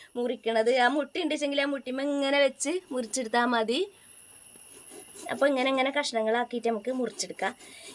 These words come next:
ഇത് പിന്നെ വലിയ ചെറിയ കുഞ്ഞു കഷ്ണമൊന്നും ആക്കേണ്ട കാര്യമല്ല ട്ടോ. കാരണം ഇത് പെട്ടെന്ന് ഇങ്ങോട്ടേ ഇതാവും,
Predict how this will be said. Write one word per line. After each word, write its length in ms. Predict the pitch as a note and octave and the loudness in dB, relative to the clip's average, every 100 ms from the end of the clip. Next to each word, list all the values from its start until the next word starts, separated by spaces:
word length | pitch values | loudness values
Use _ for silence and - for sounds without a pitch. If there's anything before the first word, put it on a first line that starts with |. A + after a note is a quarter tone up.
| - | -2
ഇത് 100 | F4 G#4 | 4 4
പിന്നെ 280 | F#4+ F4+ F4+ | 4 4 4
വലിയ 340 | D4+ D4 D#4 F4+ E4+ | 2 0 0 0 2
ചെറിയ 400 | D4 D#4 D#4+ E4+ F4 | 2 2 0 -2 0
കുഞ്ഞു 460 | D4+ D4 D#4 E4 F#4 | 0 2 2 2 0
കഷ്ണമൊന്നും 400 | E4+ D4 C#4+ C#4 | -2 -2 2 2
ആക്കേണ്ട 260 | C4 B3 B3 | 0 -2 -2
കാര്യമല്ല 420 | B3+ G#3 G#3 G3 F3+ | 0 0 0 0 0
ട്ടോ. 100 | E3+ D#3+ - - | 0 -2 -6 -16
കാരണം 340 | A#3 A3 A#3+ C#4 - - - - - - - - - - - - - - C#4 | -10 -6 0 -2 -2 -16 -20 -20 -20 -20 -20 -20 -20 -20 -20 -20 -20 -6 0
ഇത് 120 | C#4+ F4 | 0 4
പെട്ടെന്ന് 560 | D#4+ D4+ - - D#4 D#4+ | 2 0 -2 2 4 6
ഇങ്ങോട്ടേ 320 | D#4 D4 C4+ E3 - _ G#3 | 4 4 2 2 -8 _ -4
ഇതാവും, 360 | A3 G#3+ E3+ | 2 2 0